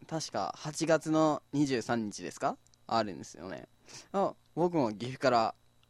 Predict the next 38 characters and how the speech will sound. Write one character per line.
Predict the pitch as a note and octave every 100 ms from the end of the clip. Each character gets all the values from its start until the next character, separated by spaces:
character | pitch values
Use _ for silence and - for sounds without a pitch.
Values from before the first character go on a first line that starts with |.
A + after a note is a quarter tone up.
| _
行 | C3+
き | C#3
ま | G#2+ F#2
す。 | - - - _ _
は | C3+ A2
い。 | - _ _ _ _ _ _ -
岐 | D3
阜 | C3+
か | C3+
ら | A#2+ A2+ - _ _
行 | B2+ B2
く |
ん | G#2+
で、 | E2+ - _ _
そ | - C3+
こ |
ら | A#2+
辺 | G#2+ G2
は | F2+ - -
よ | D3
ろ |
し | B2 F3
く |
お | C#3+
願 | B2+
い |
し | B2
ま | G2 F2
す。 | - - - - - _ _
は | A#2+ G#2
い。 | - _ - - - - _ _ _ _ _ -
<laughs> | - - - - - F#3 D#3
え | -
っ | C3+
と | C#3
で | A#2+
す | A2
ね、 | F#2+